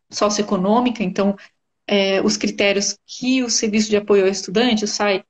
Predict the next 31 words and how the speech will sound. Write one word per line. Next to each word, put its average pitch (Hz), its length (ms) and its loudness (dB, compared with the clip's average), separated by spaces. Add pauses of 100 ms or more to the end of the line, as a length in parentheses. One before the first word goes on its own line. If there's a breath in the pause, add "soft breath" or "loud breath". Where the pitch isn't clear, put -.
(300)
organiza, 208 840 4 (460)
é, 196 260 -4
são 233 320 0
a - 20 4
nossa 208 260 2
orientação 196 600 -2
fundamental. 226 800 -2
Em 214 260 0
todos 262 360 2
os 233 160 -6
bolsistas 208 1000 -2 (220)
sai, 190 500 -4 (320)
eles 202 320 0
estão 247 380 2
na 220 100 2
lista 202 300 -2
prioritária. 196 800 -2 (460)
Para 370 220 4
os 415 100 2
que - 100 -4
estão 220 360 0
aqui, 247 400 0 (220)
então, 240 480 4
vamos 220 220 2
lá, 185 120 2
pensar, 214 520 2
o 208 80 4
aluno 233 420 2 (160)
mandou 214 500 6
a, 240 80 4
a, 190 580 -2